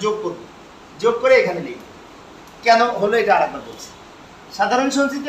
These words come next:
আমাদের অঙ্কের মধ্যে ছিল কত? দশ হাজার। আবার সমন্বয়ে বলেছে সাধারণ সঞ্চিতিতে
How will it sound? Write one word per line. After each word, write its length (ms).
আমাদের 280
অঙ্কের 320
মধ্যে 240
ছিল 120
কত? 140
দশ 180
হাজার। 160
আবার 200
সমন্বয়ে 440
বলেছে 260
সাধারণ 360
সঞ্চিতিতে 460